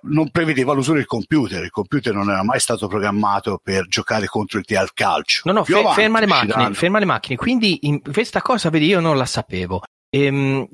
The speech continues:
Speaker 2: i giochi Intellivision sportivi, per la maggior parte, sono tutti, eh, concepiti per fare one to one, cioè uno contro l'altro, non c'è l'intelligenza artificiale con la quale
Speaker 1: Ah, sì.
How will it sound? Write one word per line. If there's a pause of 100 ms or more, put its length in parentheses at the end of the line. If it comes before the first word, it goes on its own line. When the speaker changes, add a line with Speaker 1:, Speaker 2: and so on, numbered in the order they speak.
(140)
Speaker 2:
i
giochi
Intellivision
sportivi, (460)
per
la
maggior
parte,
sono
tutti,
eh,
concepiti
per
fare
one
to
one,
cioè
uno
contro
l'altro,
non
c'è
l'intelligenza
artificiale
con
la
quale
Speaker 1:
Ah,
sì.